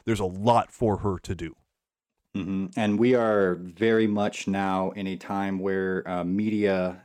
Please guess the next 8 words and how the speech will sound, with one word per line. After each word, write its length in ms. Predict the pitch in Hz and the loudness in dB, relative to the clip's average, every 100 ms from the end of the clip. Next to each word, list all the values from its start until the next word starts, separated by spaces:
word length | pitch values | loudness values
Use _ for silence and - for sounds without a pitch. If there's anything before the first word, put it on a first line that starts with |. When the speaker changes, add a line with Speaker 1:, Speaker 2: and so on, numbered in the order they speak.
| - | -12
Speaker 2:
uh, 140 | 90 - | -12 -12
you 120 | 98 | -10
know, 180 | 92 85 - _ - - | -8 -8 -12 _ -20 -8
television, 600 | 120 120 110 92 98 98 | 0 2 2 2 0 2
movies 320 | 110 110 104 | 4 4 2
and 100 | 101 | 0
such, 320 | - 101 92 - - - 107 | -2 -2 -4 -10 -20 -10 -2
um, 360 | 101 95 90 | 0 0 -2